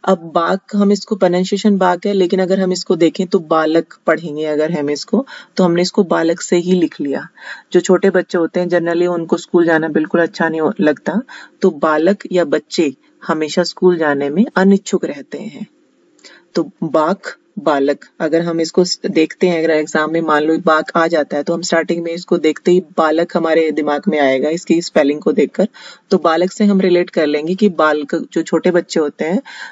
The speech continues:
बालक होते हैं, उनकी, अ, उनकी इच्छा नहीं होती school जाने की, तो वो अनिच्छुक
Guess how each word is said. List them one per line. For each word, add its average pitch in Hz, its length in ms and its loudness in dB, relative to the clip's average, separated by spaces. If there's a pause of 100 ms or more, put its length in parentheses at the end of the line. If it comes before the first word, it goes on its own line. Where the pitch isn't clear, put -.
(120)
बालक 165 300 0
होते 156 220 -2
हैं, 180 80 -2
उनकी, 170 480 -2
अ, 160 380 0
उनकी 170 260 -2
इच्छा 196 280 0
नहीं 180 140 -2
होती 156 300 -6
school 185 280 2
जाने 147 300 -4
की, 202 140 -2
तो 185 160 0
वो 185 220 2 (200)
अनिच्छुक 202 640 -2